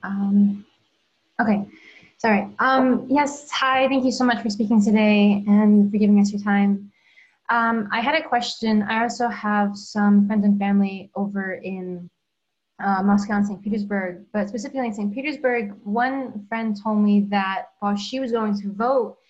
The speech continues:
there were some ballots that were already, um, marked with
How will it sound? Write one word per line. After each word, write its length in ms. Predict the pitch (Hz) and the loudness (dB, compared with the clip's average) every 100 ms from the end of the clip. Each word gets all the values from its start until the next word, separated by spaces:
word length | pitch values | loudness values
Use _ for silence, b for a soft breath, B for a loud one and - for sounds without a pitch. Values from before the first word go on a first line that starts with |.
| _ _ | _ _
there 180 | 202 233 | -2 0
were 120 | 247 247 | 0 -2
some 380 | - 220 220 | -6 -2 -2
ballots 520 | 202 202 208 247 262 - | -2 -4 -2 -2 -4 -4
that 120 | 202 | -2
were 220 | 202 196 202 | -2 -4 -6
already, 680 | 214 226 220 214 214 202 202 B _ _ | -6 -4 -2 -2 -2 -4 -8 B _ _
um, 560 | 185 185 180 180 170 - _ _ - | -10 -6 -6 -8 -12 -18 _ _ -2
marked 420 | 202 202 208 208 | 0 2 0 -4
with 100 | 196 | -12